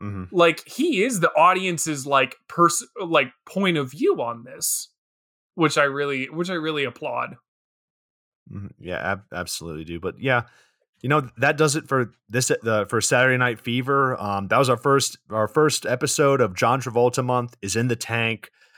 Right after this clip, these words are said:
Speaker 1: Let us know
Speaker 2: Mm-hmm.
Speaker 1: what you guys think. Go follow us on social media, Instagram, Twitter, YouTube. You guys know the deal, and, uh, stay up to date with what we got going on. Mike, do you have anything you wanna
Speaker 2: Absolutely.
Speaker 1: say any, any teases you wanna give the people about
Speaker 2: Ooh,
Speaker 1: what's to
Speaker 2: all
Speaker 1: come
Speaker 2: right.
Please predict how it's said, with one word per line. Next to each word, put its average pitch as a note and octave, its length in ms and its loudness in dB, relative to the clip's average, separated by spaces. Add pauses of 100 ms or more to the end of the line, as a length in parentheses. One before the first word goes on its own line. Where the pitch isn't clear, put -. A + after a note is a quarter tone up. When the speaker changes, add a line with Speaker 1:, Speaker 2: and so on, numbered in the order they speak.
(140)
Speaker 1:
Let C3 120 4
us C3 140 -4
know E3 120 2
Speaker 2:
Mm-hmm. B2+ 120 4
Speaker 1:
what B2 160 0
you B2+ 60 -8
guys A#2 280 2
think. A#2 180 -4
Go A#2 120 -2
follow B2 340 4
us A#2 120 0
on A#2 120 -6
social A#2 340 -2
media, G#2+ 380 -2
Instagram, A#2+ 380 -2
Twitter, A#2+ 260 0
YouTube. A2 480 -4
You A#2 100 -2
guys A#2 220 2
know A#2 160 0
the G#2+ 80 -2
deal, G#2+ 360 -2
and, G2 220 -6
uh, F#2+ 220 -2 (360)
stay - 280 2
up B2 80 0
to A#2 80 -14
date A#2+ 140 0
with A2+ 180 -6
what A#2 120 0
we B2 100 -6
got A#2+ 260 0
going B2+ 240 0
on. D3+ 260 2 (400)
Mike, B2 300 0
do A2+ 100 -8
you A#2+ 60 2
have C3 100 2
anything C3+ 300 -4
you C3+ 100 -2
wanna C3 200 2
Speaker 2:
Absolutely. C3 520 2
Speaker 1:
say B2+ 60 -12 (300)
any, A#2+ 360 0 (100)
any C3 220 -2
teases C3+ 760 -2 (220)
you B2+ 100 0
wanna B2+ 220 0
give B2 240 0
the B2 80 -6
people A#2+ 680 -2 (180)
about B3+ 280 6
Speaker 2:
Ooh, E3 60 2
Speaker 1:
what's B2 280 -2
to - 160 -8
Speaker 2:
all D#3+ 80 6
Speaker 1:
come F#3 80 4 (100)
Speaker 2:
right. A2+ 80 -10